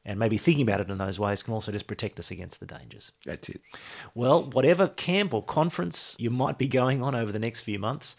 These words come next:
Speaker 1: we pray that it's this kind of experience, one that really builds you up through the Word of God and prayer. And as we, as we close, perhaps we should pray that that's the case, and that, um, not only at C M S Summer School that we're looking forward to, but at many other beach missions and other cl-,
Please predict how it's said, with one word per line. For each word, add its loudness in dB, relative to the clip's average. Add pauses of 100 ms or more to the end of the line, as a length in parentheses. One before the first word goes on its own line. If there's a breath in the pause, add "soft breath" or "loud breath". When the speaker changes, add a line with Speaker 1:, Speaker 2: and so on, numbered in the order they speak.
(340 loud breath)
Speaker 1:
we -2
pray 4
that 2
it's -4
this 0
kind -2
of -2
experience, -4
one -4
that -4
really -2
builds -4
you -2
up -6
through -6
the -6
Word -2
of -6
God -6
and -10
prayer. -8
And -8
as -4
we, -4
as -8
we -2
close, 2
perhaps -8
we -6
should -8
pray -2
that -10
that's -10
the -12
case, -10
and -14
that, -12
um, -8
not 4
only 0
at -4
C -2
M -2
S 0
Summer -4
School -4 (360 loud breath)
that -8
we're 0
looking 0
forward -2
to, -6
but -6
at -6
many 0
other 2
beach -6
missions -4
and -4
other -2
cl-, -4